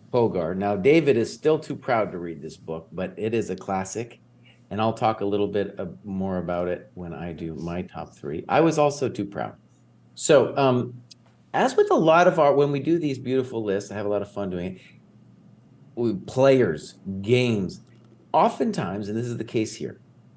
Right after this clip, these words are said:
uh, my top three I can feel are a little bit interchangeable on any given day. So just bear that in mind, that I can imagine flipping these out.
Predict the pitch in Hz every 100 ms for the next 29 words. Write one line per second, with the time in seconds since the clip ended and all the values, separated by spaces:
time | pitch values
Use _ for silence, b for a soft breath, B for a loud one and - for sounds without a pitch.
0 | - 113 104 - 117 117 127 156 156 -
1 | 139 127 110 - 107 95 123 120 110 69
2 | 113 117 107 - 113 101 - 107 101 98
3 | 95 107 - 90 92 90 92 92 90 82
4 | 82 80 80 92 92 127 - - _ -
5 | 101 95 95 - 98 104 95 90 90 90
6 | 110 104 87 90 - 90 87 85 87 85
7 | 90 87 - _ _ _ _ - - 107
8 | 98 98 92 85 85 85 85 - - 85
9 | - -